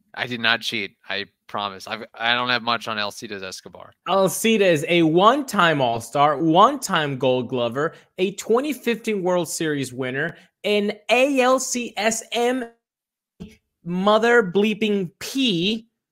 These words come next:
Speaker 2: a career slashing of two fifty-eight, two ninety-five, three forty-five, an O P S plus of seventy-four, a grand total of forty-five home runs.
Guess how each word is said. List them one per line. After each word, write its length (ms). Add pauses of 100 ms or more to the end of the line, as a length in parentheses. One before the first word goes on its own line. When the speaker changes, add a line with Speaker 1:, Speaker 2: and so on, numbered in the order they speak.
(580)
Speaker 2:
a 80
career 320
slashing 420
of 160
two 160
fifty-eight, 720
two 200
ninety-five, 760 (240)
three 160
forty-five, 760
an 120
O 160
P 220
S 220
plus 340
of 140
seventy-four, 1400 (440)
a 80
grand 460
total 380
of 260
forty-five 680
home 360
runs. 560